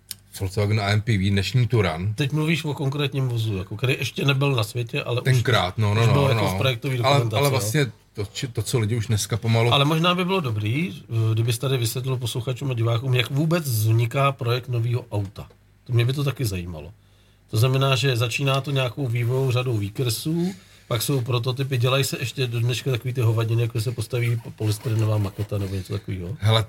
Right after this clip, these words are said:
Speaker 1: tohle jako v rámci předvývoje se dělají všechny možný postupy, jo, takže samozřejmě těch variant je tam strašně moc.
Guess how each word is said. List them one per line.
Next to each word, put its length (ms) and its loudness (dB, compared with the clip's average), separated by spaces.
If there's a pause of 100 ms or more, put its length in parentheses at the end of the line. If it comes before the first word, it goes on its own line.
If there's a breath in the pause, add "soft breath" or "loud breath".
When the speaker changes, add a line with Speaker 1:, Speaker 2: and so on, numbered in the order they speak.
Speaker 1:
tohle 460 2
jako 280 -2
v 60 2
rámci 420 -2
předvývoje 840 2
se 240 -2
dělají 340 2
všechny 340 -6
možný 280 0
postupy, 460 -4
jo, 160 -12
takže 240 -8
samozřejmě 680 -4 (760 loud breath)
těch 240 -2
variant 400 2
je 80 2
tam 320 0
strašně 580 -2
moc. 520 0